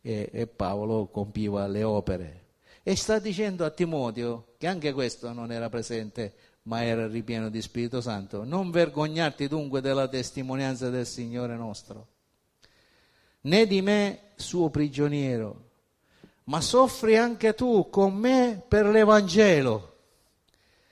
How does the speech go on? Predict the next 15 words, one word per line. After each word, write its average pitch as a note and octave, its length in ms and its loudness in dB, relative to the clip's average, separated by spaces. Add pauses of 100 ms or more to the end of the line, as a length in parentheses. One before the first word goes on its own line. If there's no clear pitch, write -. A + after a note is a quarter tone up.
(220)
sostenuto G3 680 4
dalla F3 280 6
potenza F3+ 480 -2
di E3 160 -6
Dio." A2 380 -8 (1300)
Ditemi G#3 280 0
una F3+ 140 4
cosa, C#3+ 240 0
fratelli, G2+ 540 -4 (840)
la F#3 140 -2
potenza D#3+ 460 -4
di A2 180 -8
Dio, F#2+ 340 -14 (1600)
che D#3+ 140 -14
cos'è? G#2 420 -10